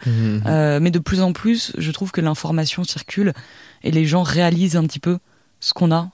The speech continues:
Speaker 2: euh, tout ce qu'on a autour de nous,
Speaker 1: Mhm,
Speaker 2: parce que
Speaker 1: mhm.
Speaker 2: c'est pas la planète bleue pour rien. Euh, ça fait quand même, euh, partie de nos vies, ça fait partie en effet de, d'absolument tout <laughs> sur cette planète.
Speaker 1: Bien sûr.
Speaker 2: Et, euh, et j'ai l'impression de mon côté qu'il y a quand même une espèce de, de regain de prise de conscience et, et moins de, de, de mystère autour de l'océan.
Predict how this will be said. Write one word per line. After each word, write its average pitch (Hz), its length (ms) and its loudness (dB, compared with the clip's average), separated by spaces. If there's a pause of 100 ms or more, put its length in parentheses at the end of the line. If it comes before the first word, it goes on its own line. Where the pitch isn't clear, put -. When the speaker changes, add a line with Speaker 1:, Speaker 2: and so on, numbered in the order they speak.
(140)
Speaker 2:
euh, 147 100 2
tout 151 160 -8
ce 160 60 -8
qu'on 175 140 -2
a 170 60 4
autour 156 220 -2
de 151 80 0
nous, 156 140 4
Speaker 1:
Mhm, 196 60 4
Speaker 2:
parce - 140 0
que - 80 -2
Speaker 1:
mhm. - 40 0
Speaker 2:
c'est 139 400 -2
pas 156 100 -2
la 147 100 0
planète 151 320 0
bleue 143 220 0
pour 143 160 -6
rien. 160 200 0 (500)
Euh, 139 180 0
ça 147 140 -4
fait 143 160 -4
quand - 80 -4
même, 147 180 2
euh, 139 140 0
partie - 360 -8
de 147 200 0
nos 143 100 2
vies, 147 260 -2
ça 156 140 -6
fait 143 140 -6
partie - 280 -6
en 143 80 0
effet 143 220 -4
de, 135 260 0 (640)
d'absolument 139 500 0
tout 254 260 -4
<laughs> 170 280 -2
sur - 200 -6
cette 160 180 -4
planète. 165 400 0
Speaker 1:
Bien 113 160 -6
sûr. 120 260 -4
Speaker 2:
Et, 165 160 0
euh, 156 300 4
et 170 100 2
j'ai 165 140 2
l'impression 220 580 2
de 208 80 2
mon 185 100 2
côté 180 280 -2
qu'il 202 100 -2
y - 20 2
a 160 40 0
quand 170 100 0
même 180 160 4
une 185 80 6
espèce 170 300 -2
de, 160 160 2 (640)
de 165 100 0
regain 180 240 4
de 196 80 2
prise 190 220 0
de 185 80 2
conscience 196 680 0
et, 170 260 2
et - 160 -4
moins 185 300 4
de, 180 220 2
de, 165 160 2
de 156 120 0
mystère 180 440 0
autour 160 240 -4
de 156 100 -2
l'océan. 160 420 -2